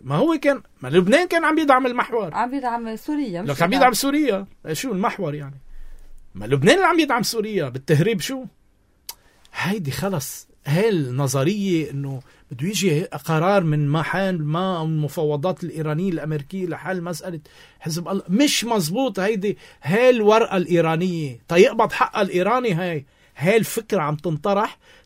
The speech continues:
Speaker 1: تالمفاوض الإيراني يقبض حقها. هو ليش كتر وراءه قبل ما يقعد على الطاولة؟ مشان تا كل ورقة يقبض حقها. هيدي هي ال-، هاي الخطيئة، هاي الخطيئة ال-،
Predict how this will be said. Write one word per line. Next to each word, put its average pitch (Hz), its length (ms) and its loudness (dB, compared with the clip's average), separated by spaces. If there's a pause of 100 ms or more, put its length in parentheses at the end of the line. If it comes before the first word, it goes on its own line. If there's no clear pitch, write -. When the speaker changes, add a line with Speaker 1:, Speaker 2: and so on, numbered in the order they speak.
Speaker 1:
تالمفاوض 175 760 4
الإيراني 190 460 2
يقبض 190 360 2
حقها. 202 480 0
هو 151 220 -2
ليش 208 340 0 (280)
كتر 190 360 2
وراءه 165 420 2
قبل 151 260 0
ما 147 80 0
يقعد 151 260 -2
على 139 100 0
الطاولة؟ 135 480 -4 (400)
مشان 220 420 2
تا 190 80 0
كل 311 240 6
ورقة 285 260 6
يقبض 269 320 2
حقها. 190 440 -4 (480)
هيدي 269 360 2
هي 220 520 0 (280)
ال-، 156 300 2
هاي 165 380 6
الخطيئة، 233 960 0 (440)
هاي 202 340 2
الخطيئة 233 680 0
ال-، 165 240 0